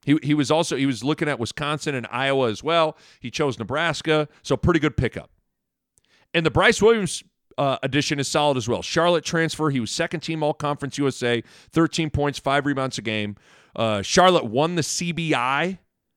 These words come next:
and Williams was the M V P of the C B I. He averaged sixteen and seven in four C B I wins. And so,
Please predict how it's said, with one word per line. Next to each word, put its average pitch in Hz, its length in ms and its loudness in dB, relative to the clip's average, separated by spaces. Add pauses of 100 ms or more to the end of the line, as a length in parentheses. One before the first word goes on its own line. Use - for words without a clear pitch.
(760)
and 131 180 0
Williams 143 360 0
was 120 120 -2
the 120 200 -4
M 160 160 0
V 147 140 -2
P 151 500 -4 (260)
of 123 140 0
the 107 80 -4
C 123 180 -2
B 101 160 -4
I. 98 180 -4
He 104 80 -2
averaged 120 240 -4
sixteen 165 680 -4
and 104 120 -4
seven 107 640 -4 (360)
in 117 180 -4
four 156 380 2
C 156 200 -4
B 131 160 0
I 127 200 0
wins. 78 480 -10 (520)
And 135 200 -2
so, 135 400 4